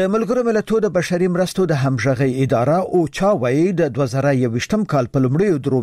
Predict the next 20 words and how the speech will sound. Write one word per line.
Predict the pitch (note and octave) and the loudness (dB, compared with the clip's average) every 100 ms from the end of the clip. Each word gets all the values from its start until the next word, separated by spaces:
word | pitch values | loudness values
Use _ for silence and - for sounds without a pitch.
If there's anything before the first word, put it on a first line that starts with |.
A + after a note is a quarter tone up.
| B2+ | 0
میاشتو | C3+ - F3+ | -2 0 -2
کې | G3+ G3 E3+ | 0 0 0
یو | G#3 C3 | 0 -2
اتیا | - C#3+ G#2+ | -2 -2 0
زره | B2 B2 | 0 -2
افغانان | A#2+ B2+ B2+ G3+ G3 - - D#3+ | -2 -2 0 0 -2 -10 -4 -4
له | - | -2
خپلو | - A3+ F3 - | -2 -2 -2 -2
کورونو | C3 C3+ F3 | -2 0 0
بې | B2+ B2+ A#2+ | 0 -2 0
ځایه | A#2 A#2 | -2 0
شوي | - B2 G#2 | 0 -2 0
دي. | A2+ - - - - | -4 -6 -20 -20 -4
د | D#3 | -2
دې | C#3 C3+ | 0 -2
ادارې | C3 B2+ C3 F#3 | 0 0 2 2
د | G3 - | 0 -4
شمیرو | - C#3+ D3 D3+ | -4 0 2 2
له | F#3 | 0
مخې | G3+ G#3+ | 0 -2